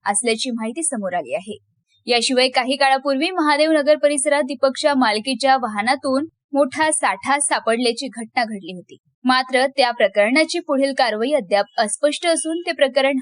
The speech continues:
हवेत विरले असल्याची भावना नागरिकांमध्ये आहे. अलीकडेच ब्राह्मणी रोड परिसरात एकशे बारा क्रमांकावर कॉल केल्यानंतर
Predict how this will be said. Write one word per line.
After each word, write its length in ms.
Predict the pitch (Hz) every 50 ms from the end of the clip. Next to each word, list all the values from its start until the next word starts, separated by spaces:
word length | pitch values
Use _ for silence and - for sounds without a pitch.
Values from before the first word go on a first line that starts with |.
| 226 233
हवेत 260 | 208 196 214 220 226 -
विरले 300 | 240 214 226 208 233 262
असल्याची 420 | 285 262 254 254 247 233 226 233 254
भावना 480 | 196 214 208 196 214 240 220 170 160
नागरिकांमध्ये 840 | 175 202 202 208 208 233 247 247 240 190 175 170 170 - 202 185 175
आहे. 380 | 180 - - 196 - - - _ _ - _ - - _
अलीकडेच 540 | 247 247 262 320 349 359 359 381 370 311 277
ब्राह्मणी 340 | 311 285 269 254 254 320 349
रोड 180 | 349 339 349
परिसरात 460 | 320 - 285 302 311 - 311 302 294 302 294
एकशे 260 | 285 233 - - 285
बारा 320 | 254 254 240 233 240 254
क्रमांकावर 800 | 269 262 262 240 208 208 208 220 254 262 320 311 285 240 208 185 196 -
कॉल 220 | 240 240 247 262
केल्यानंतर 640 | 262 262 269 254 254 262 277 311 330 320 254 220